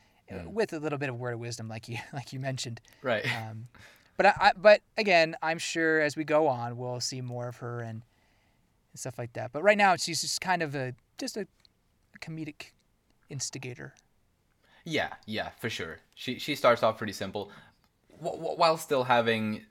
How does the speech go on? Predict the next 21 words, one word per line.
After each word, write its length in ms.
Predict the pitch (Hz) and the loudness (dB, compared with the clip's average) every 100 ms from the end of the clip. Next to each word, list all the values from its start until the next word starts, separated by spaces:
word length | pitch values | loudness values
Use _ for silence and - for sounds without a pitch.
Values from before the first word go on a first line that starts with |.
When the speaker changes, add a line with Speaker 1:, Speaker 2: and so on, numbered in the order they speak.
| - - | -14 -4
Speaker 2:
you 120 | 127 | 0
know, 260 | 98 92 | 2 0
a 120 | 95 113 | -2 0
bit 180 | 113 | 2
of 120 | 104 95 | 2 2
depth 440 | 95 - - - - | 0 0 -10 -18 -12
to, 300 | - 95 92 - - | -2 -2 -2 -6 -12
to 200 | - 95 | -8 -4
her, 320 | 95 92 87 73 - | 0 0 -2 -6 -8
like, 180 | 98 92 110 | -6 -6 -2
well, 340 | 113 104 107 | -2 0 0
well, 160 | 101 78 | 0 -2
basically 500 | 107 101 95 92 87 | -4 -4 -6 -8 -10
the 120 | 87 | -6
stuff 160 | 90 | -6
we, 180 | 92 87 - | -6 -12 -12
we, 80 | 90 | -12
we 140 | 92 | -10
talked 280 | 82 87 90 | -8 -10 -8
about 140 | 87 | -10
here, 220 | 90 87 | -8 -10